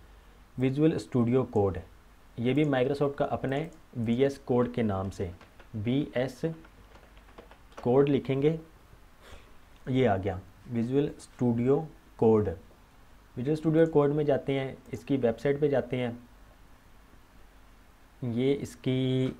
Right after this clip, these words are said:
website आ जाएगी। जो, अ, Windows के users हैं उनके लिए by default automatically download for Windows आएगा, मैक ओ एस वालों के लिए मैक ओ एस का आ जाएगा, Linux वालों के लिए Linux का ही by default आएगा।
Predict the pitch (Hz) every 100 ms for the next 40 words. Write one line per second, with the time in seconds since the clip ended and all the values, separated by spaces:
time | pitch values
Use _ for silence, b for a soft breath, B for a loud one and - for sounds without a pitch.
0 | - 120 113 113 143 143 127 120 123 120
1 | 117 - - b b b - 131 120 139
2 | 147 147 - 131 127 120 107 104 - 113
3 | 127 120 143 143 156 139 135 127 127 117
4 | - 127 123 131 139 135 - 123 120 117
5 | 120 120 123 120 127 123 127 127 117 117
6 | 127 123 123 117 110 117 127 123 117 113
7 | - B B B 127 123 127 139 135 135
8 | 127 127 135 131 123 113 117 135 127 135
9 | 120 117 117 117 113 123 127 120 120 123
10 | 123 151 - 117 117 117 131 - 123 127
11 | 123 117 110 104 101 98 95 92 98